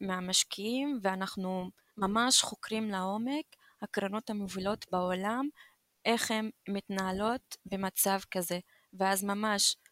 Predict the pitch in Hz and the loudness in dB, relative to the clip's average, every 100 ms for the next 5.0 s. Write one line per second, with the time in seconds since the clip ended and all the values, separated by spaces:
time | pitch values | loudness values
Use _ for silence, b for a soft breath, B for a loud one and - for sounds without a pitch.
0 | _ 208 202 190 233 226 - 190 220 - | _ 0 0 2 2 0 -2 0 2 0
1 | - 202 208 - - 302 330 - _ _ | -2 -2 0 -2 0 2 2 0 _ _
2 | _ _ _ _ _ _ - - _ 208 | _ _ _ _ _ _ -20 -20 _ 2
3 | 196 196 190 196 196 185 185 - b b | 4 4 0 -2 -2 0 -2 -6 b b
4 | b _ - 196 208 196 190 185 185 | b _ -10 -2 2 4 2 0 -4